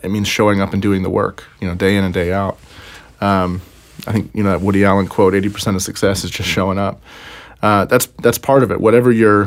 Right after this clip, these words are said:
whatever your s-, your sense of calling is, if you wanna be a writer or a,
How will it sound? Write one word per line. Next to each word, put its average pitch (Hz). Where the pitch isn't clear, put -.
whatever 123
your 127
s-, -
your 107
sense 113
of 98
calling 123
is, 50
if -
you 104
wanna 104
be 95
a 92
writer 101
or 92
a, -